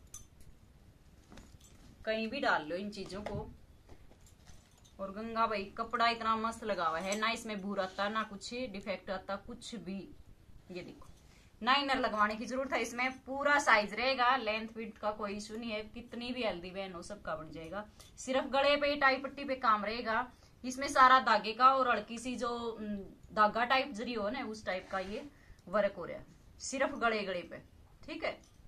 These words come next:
नीचे भी इसमें कुछ नहीं है, बैक और फ्रंट सेम है। और इसमें देखो, ये ग्रे कलर है ना, ग्रे कलर की प्लेन बॉटम मिलेगी प्योर कॉटन में, सॉफ्ट कॉटन रहेगी, प्योर कॉटन में इसमें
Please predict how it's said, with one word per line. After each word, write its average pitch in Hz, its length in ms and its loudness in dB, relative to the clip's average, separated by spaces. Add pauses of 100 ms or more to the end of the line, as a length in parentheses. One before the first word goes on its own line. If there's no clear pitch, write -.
(1300)
नीचे 254 300 2
भी 277 100 2
इसमें 277 260 -2
कुछ 311 220 -8
नहीं 262 120 0
है, 240 140 4
बैक 254 380 4
और 262 200 4
फ्रंट 240 360 -6
सेम 208 360 -2
है। 254 200 -2 (420)
और 233 140 -2
इसमें 277 400 2
देखो, 262 220 4
ये 269 100 6
ग्रे 262 240 6
कलर 285 220 2
है 254 100 4
ना, 277 80 0
ग्रे 254 200 2
कलर 247 200 -4
की 262 220 -8 (300)
प्लेन 254 260 2
बॉटम 226 260 0
मिलेगी 214 380 -2
प्योर 233 300 0
कॉटन 170 280 -8
में, 147 200 -12 (1000)
सॉफ्ट 269 360 0
कॉटन 233 340 0
रहेगी, 269 380 4
प्योर 247 340 2
कॉटन 240 300 -4
में 233 140 -6
इसमें 247 400 -6